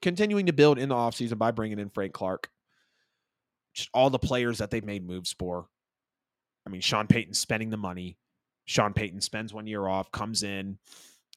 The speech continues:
and is really gonna turn this team around. I think we're going to see an exact replica of what happened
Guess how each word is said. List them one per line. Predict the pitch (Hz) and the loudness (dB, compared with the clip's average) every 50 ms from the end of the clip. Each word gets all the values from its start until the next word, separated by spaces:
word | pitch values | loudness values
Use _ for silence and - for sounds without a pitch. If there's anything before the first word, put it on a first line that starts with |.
| _ - | _ -8
and | 101 110 113 113 113 113 113 117 - | -4 -2 -2 0 0 -2 -2 -2 0
is | 127 135 127 131 | 0 2 6 6
really | 156 175 180 175 | 8 8 8 6
gonna | 180 175 | 4 2
turn | 156 - 175 170 | 4 2 2 2
this | 165 160 - | 2 -2 -2
team | - 170 160 156 | -2 -2 0 0
around. | 156 160 165 147 101 82 - - | 0 0 0 0 -2 -4 -8 -6
I | - 117 135 | -4 -4 -4
think | 127 - 139 135 123 | -2 -2 -4 -2 0
we're | 131 | 0
going | 123 123 123 127 127 | 0 2 0 0 0
to | 123 113 | -2 -2
see | - - 135 123 | -2 -2 -4 -4
an | 113 | -6
exact | 107 101 98 95 - - 110 98 107 117 117 - - _ - - - - _ _ _ _ _ _ _ _ _ _ _ _ _ _ _ _ _ | -6 -6 -6 -6 -4 -4 -2 0 0 0 0 0 -2 _ -10 -10 -10 -12 _ _ _ _ _ _ _ _ _ _ _ _ _ _ _ _ _
replica | - 95 110 113 - - - 104 98 - 104 85 85 87 87 - _ _ _ _ _ _ _ _ _ _ _ _ _ _ _ _ _ _ _ _ _ _ _ - | -6 -2 0 0 0 0 0 -2 -2 -2 -4 -4 -4 -4 -6 -8 _ _ _ _ _ _ _ _ _ _ _ _ _ _ _ _ _ _ _ _ _ _ _ 2
of | 101 101 95 92 80 | 2 4 4 2 0
what | 85 85 85 95 107 - - | 0 0 2 2 2 2 0
happened | - 110 101 101 101 101 110 110 104 104 107 110 | -2 -2 0 0 0 2 0 0 0 -2 -6 -8